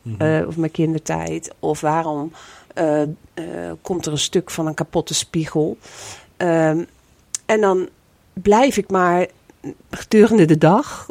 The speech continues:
Speaker 2: o-, of gedurende een week voor mijn part, blijf ik maar elke keer fragmenten van die droom terugkrijgen.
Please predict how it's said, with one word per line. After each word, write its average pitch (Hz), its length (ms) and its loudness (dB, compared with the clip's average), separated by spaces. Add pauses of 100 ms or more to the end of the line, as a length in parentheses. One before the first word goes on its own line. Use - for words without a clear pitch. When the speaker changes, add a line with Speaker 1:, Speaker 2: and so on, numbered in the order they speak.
Speaker 2:
o-, 180 280 0
of 170 240 -4 (140)
gedurende 175 460 4
een 165 120 6
week 185 340 6
voor 208 120 0
mijn 202 260 2
part, 196 280 4
blijf 208 320 4
ik 226 120 -6
maar 170 360 0 (100)
elke 247 300 0
keer 165 220 0
fragmenten 202 560 0
van 156 160 0
die 156 140 0
droom 233 400 6
terugkrijgen. 143 840 -2